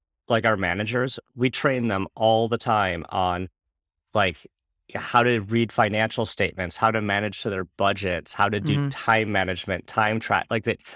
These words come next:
Speaker 1: we teach them all of these skills, um, in addition to, like, probably their, their technical specialty, right? Uh, but we never, we don't teach them how to
Speaker 2: <laughs>
Speaker 1: deal with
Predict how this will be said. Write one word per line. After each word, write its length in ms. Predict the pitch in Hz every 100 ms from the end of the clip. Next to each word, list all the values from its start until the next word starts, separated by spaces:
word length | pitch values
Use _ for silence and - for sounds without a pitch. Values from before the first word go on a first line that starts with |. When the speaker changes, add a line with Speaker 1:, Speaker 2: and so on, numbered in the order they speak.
| -
Speaker 1:
we 80 | 123
teach 240 | 151 -
them 140 | 135 110 _
all 360 | - 127 127 123
of 120 | 117
these 240 | 120 110
skills, 520 | - 123 113 95 90 - _ _ _ _ _ _ _ _ _ _
um, 280 | 104 87 - - _ _ _ -
in 180 | 127 117
addition 440 | 113 139 - 117
to, 160 | - 107
like, 220 | 101 -
probably 220 | 110 104
their, 160 | 98 92 -
their 140 | 98
technical 680 | - 123 - 107 - 95 92
specialty, 600 | - - 127 - 101 95
right? 260 | 87 101 113 - - _ _ _ _ _ _ _ _ _ -
Uh, 140 | 87 - -
but 100 | 123
we 100 | 127
never, 340 | 143 131 127
we 80 | 123
don't 200 | 139 151
teach 320 | - 127 -
them 340 | - 95 92 113 _ _ _
how 180 | - 117
to 100 | 107
Speaker 2:
<laughs> 160 | 98 110
Speaker 1:
deal 200 | 107 101
with 280 | 95 95